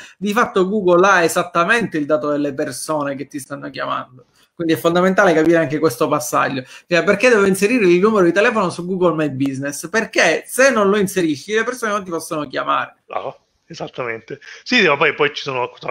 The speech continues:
Speaker 2: eh, mentalità imprenditoriali che va un po' cambiato, perché queste sono grandi opportunità e vanno, e vanno, e vanno sfruttate appieno, insomma, fino a quando appunto rimarranno così, eh, gratuite e piene. Insomma,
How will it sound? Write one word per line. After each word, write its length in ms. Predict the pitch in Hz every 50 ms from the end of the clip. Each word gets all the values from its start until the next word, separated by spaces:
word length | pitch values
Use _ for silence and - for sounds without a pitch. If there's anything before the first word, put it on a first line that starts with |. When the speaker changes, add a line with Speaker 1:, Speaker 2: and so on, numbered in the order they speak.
| 123 131 -
Speaker 2:
eh, 240 | 127 123 123 120 123
mentalità 580 | 123 127 127 123 - 131 127 131 123 - 135
imprenditoriali 720 | 131 127 117 - 139 127 123 123 107 120 120 131 135 127 113
che 120 | - 123
va 80 | 117 117
un 140 | 113 107
po' 120 | - - 117
cambiato, 500 | - 127 131 135 127 120 117 120 120 110
perché 260 | 101 - - - 107
queste 220 | - 156 - - 139
sono 220 | 131 127 120 117
grandi 320 | 120 139 147 151 151 139 135
opportunità 760 | 120 - - 131 - - 143 151 165 156 120 110 113 135 135 - - - - - - - - - _ _
e 100 | 175 147
vanno, 400 | 120 113 117 123 135 127 120 127
e 40 | 120
vanno, 440 | 113 110 117 117 117 110 117 - -
e 80 | 139 120
vanno 200 | 113 110 113 110
sfruttate 1120 | - - - 117 - _ - 117 117 120 120 113 123 117 113 113 110 110 113 113 120 -
appieno, 540 | - 110 - _ - 131 120 107 104 107 107
insomma, 440 | 98 - - 117 113 113 110 110 - - - - - _ _
fino 200 | _ - 131 120
a 60 | 113 -
quando 300 | - - 131 123 117 117
appunto 320 | - _ 135 123 - - 113
rimarranno 640 | 113 113 117 120 117 117 113 110 113 120 117 110 -
così, 460 | 117 113 - - 120 120 120 - -
eh, 720 | - 117 107 107 107 107 104 107 107 104 104 104 107 123 151
gratuite 1200 | 131 113 117 110 110 110 - 117 110 113 113 107 - 117 113 107 104 107 104 107 113 113 113 107
e 80 | 104 _
piene. 200 | - - 113 101
Insomma, 260 | 92 110 110 104 104